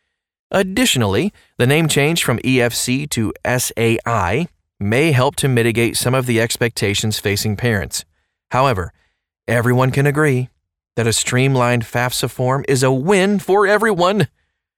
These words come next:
With less of a paperwork burden, you may be able to wade through the fafsa process more smoothly. Here's the bottom line. Although the Student Aid Index results from a very similar formula to the expected family contribution,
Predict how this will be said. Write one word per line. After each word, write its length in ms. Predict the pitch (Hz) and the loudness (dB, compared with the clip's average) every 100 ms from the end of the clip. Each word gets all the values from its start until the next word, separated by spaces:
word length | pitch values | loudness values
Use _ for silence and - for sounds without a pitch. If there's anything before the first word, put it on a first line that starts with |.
| - | -4
With 160 | 147 | -2
less 260 | 139 160 151 | 2 0 2
of 80 | 151 | 0
a 100 | 143 | 0
paperwork 520 | 151 160 156 139 139 | 0 0 2 2 0
burden, 400 | 127 139 180 165 - _ _ _ _ | 0 0 0 -2 -6 _ _ _ _
you 100 | 139 | 0
may 160 | 156 151 | 2 2
be 160 | 143 | 2
able 240 | 117 127 127 | 2 2 2
to 80 | 123 | 2
wade 360 | 107 123 135 | 2 2 2
through 280 | 120 127 127 | -2 -2 0
the 80 | 110 | -2
fafsa 540 | - 120 120 - - | -2 -2 0 -2 -4
process 560 | - 107 110 - 110 - | -2 -2 0 0 0 -2
more 240 | 98 107 | -2 0
smoothly. 580 | - 113 98 - 95 95 - _ _ _ _ _ _ _ _ | -2 -2 -2 -2 -4 -4 -8 _ _ _ _ _ _ _ _
Here's 180 | 202 190 | 0 0
the 60 | 160 | 2
bottom 260 | 139 120 | 2 2
line. 220 | 101 87 - _ _ _ _ _ _ _ _ _ _ _ _ _ | 0 -4 -8 _ _ _ _ _ _ _ _ _ _ _ _ _
Although 220 | 139 170 | 0 2
the 100 | 196 | 2
Student 360 | 165 - 170 160 | 2 0 0 0
Aid 200 | 127 131 | 0 0
Index 480 | 113 120 117 117 - | 0 0 0 -2 -2
results 360 | 101 104 101 | -2 -2 -2
from 200 | - 110 | -2 -2
a 80 | 98 | -2
very 260 | 92 107 107 | 0 0 0
similar 460 | - 113 107 95 | 0 -2 -2 -2
formula 560 | 92 110 107 113 131 147 - _ _ | -4 -2 0 0 0 -4 -8 _ _
to 100 | 120 | -2
the 100 | 104 | 0
expected 560 | 101 - 123 110 107 95 | 0 -2 -4 -2 -4 -2
family 340 | 107 107 101 | -2 0 0
contribution, 800 | - 101 101 87 131 131 80 | -2 -2 -2 -2 -2 -2 -4